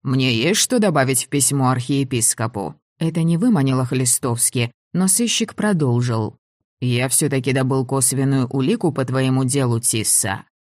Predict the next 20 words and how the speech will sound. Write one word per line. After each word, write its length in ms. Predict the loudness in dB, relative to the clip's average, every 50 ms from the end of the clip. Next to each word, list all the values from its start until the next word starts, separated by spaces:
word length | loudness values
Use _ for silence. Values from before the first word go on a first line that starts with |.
| _ _ _ _ _
Близняшка 800 | -8 -4 -2 0 0 0 2 2 2 2 0 -2 -2 -2 -2 -2
обрадованно 540 | 0 -2 -2 -2 -2 -2 -2 -2 -2 -2 -2
вскрикнула. 880 | -2 -2 -2 -2 -4 -4 -4 -6 -4 -2 0 0 0 0 -2 -4 -8 _ _ _ _ _ _ _ _ -6
После 400 | -4 -2 -2 0 0 0 -2 0
корпуса 520 | 0 -2 -2 -2 -2 0 0 0 0 0
загадок, 640 | 0 0 -2 -2 -2 -2 -2 -2 -4 -4 -6 -10 -16 -8 -6
истории 520 | -4 -2 -2 -2 -2 -2 0 0 0 0
с 120 | 0 0
леденцами 840 | 0 0 0 0 0 0 0 0 -2 -2 0 0 0 0 0 -2 -6 -10 _ _ _ 0
и 80 | 2
миротворческих 880 | 2 2 2 0 -2 -2 -2 -2 -2 -2 -2 -2 -2 0 -2 -2 -2 0
усилий 420 | 0 0 2 2 2 2 2 2
библиотекаря-ректора 1200 | 2 0 0 0 0 -2 -2 0 0 0 0 0 0 0 -2 0 0 0 -2 -2 -2 -2 -2 0 0
Совушки 760 | 0 0 0 -2 -2 0 -2 -2 -2 -4 -4 -4 -4 -4 -8 _ _ _ -10
в 60 | -4
Винтервилле 600 | -2 0 0 0 0 -2 -2 0 0 0 0 0
Берти 340 | 0 0 -2 0 0 0 0
нашли 380 | 0 0 0 0 -2 0 0
общий 360 | 0 0 0 -2 -2 -2 0 2
язык. 640 | 2 2 2 2 0 -2 -2 -4 -8 -10 -20 -20